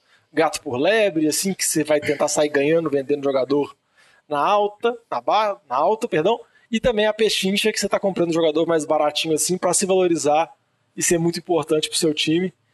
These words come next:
Eu vou começar falando aqui primeiro, Lambo, vou falar um gato por lebre aqui, que pra aproveitar de Tampa,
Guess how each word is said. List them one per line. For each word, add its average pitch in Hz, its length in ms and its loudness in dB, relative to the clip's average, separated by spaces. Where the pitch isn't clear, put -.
Eu 247 140 2
vou 247 100 0
começar 202 340 0
falando 180 220 2
aqui 160 140 -2
primeiro, 156 380 0
Lambo, 165 160 2
vou 156 100 -2
falar 160 220 0
um 151 80 -2
gato 151 240 -2
por 147 100 -2
lebre 135 300 2
aqui, 175 260 -2
que - 100 -20
pra 190 100 -2
aproveitar 160 360 0
de 143 140 -4
Tampa, 190 440 0